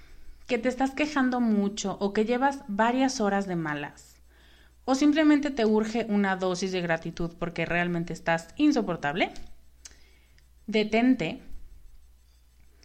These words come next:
Si puedes, cierra los ojos, o ve al piso, o ve al techo, o algo que no te distraiga. Y por cinco minutos repite,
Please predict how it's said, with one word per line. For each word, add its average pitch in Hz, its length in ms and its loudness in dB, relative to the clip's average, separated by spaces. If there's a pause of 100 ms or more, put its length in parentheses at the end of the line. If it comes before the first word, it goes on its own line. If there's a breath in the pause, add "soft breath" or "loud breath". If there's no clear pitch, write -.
(420 soft breath)
Si - 240 -2
puedes, 214 720 2
cierra 185 360 0
los 170 220 -4
ojos, - 680 -8
o 208 180 6
ve 208 180 4
al 214 180 4
piso, 165 540 -4
o 190 160 2
ve 208 240 4
al 208 220 2
techo, 175 460 -6
o 180 300 -6
algo 226 320 2
que 220 80 -4
no 190 140 -4
te 190 80 -4
distraiga. 170 580 -6 (1120 soft breath)
Y 254 120 -2
por 262 200 2
cinco 294 340 2
minutos 247 440 2
repite, 220 720 -4